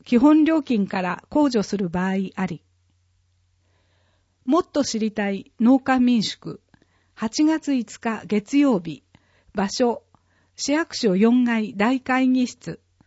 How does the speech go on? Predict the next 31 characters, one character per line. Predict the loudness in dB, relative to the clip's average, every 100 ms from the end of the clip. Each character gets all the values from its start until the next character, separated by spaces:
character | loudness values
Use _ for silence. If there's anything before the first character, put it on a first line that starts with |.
| _ _ 0
申 | 4 4
し | 2
込 | 0 4
み | 4 2
不 | -4 0
要。 | 0 0 -4 -8 _ _ _ _ _ _ _ _ _ _ _ _ -4
第 | -2 0 -2
一 | -4 -4 -4
部、 | -6 -8 _ _ _ _ _ _ _
江 | -2
戸 | 0 2
川 | 2 0 -2
区 | -2
立 | 0 0 -4 -12 -12 _ _ _ -10
松 | -4 -4 -4 -2
江 | 0 0 0
第 | 0 2
四 | 4 4 2
中 | 2 2
学 | 2 0 _
校。 | -8 -6 -8 _ _ _ _ _ _ _ _ _ -2
講 | 2 2
演 | 2 0
会。 | -2 -8 -10 -12 _ _ _ _ _ _ _
農 | 2 2 2
家 | 2
民 | 4 6 6
宿 | 2 -6 -4
体 | 0 -2
験 | 0 -4 -4
が | -6 -8